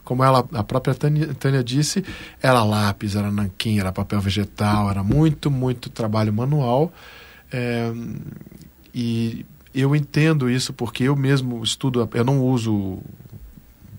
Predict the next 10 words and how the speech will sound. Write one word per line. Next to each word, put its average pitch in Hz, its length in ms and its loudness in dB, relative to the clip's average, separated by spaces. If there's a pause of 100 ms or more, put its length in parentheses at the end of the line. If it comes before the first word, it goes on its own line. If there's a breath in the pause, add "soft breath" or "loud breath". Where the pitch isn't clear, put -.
(140)
iPad, 87 640 -6
eu 87 120 -8
não 90 120 -6
uso 90 440 -6
pa-, 87 460 -6
eh, 82 160 -12
pads 95 280 -8
pra 87 380 -10 (100)
ler 95 180 -6
partituras. 104 560 -4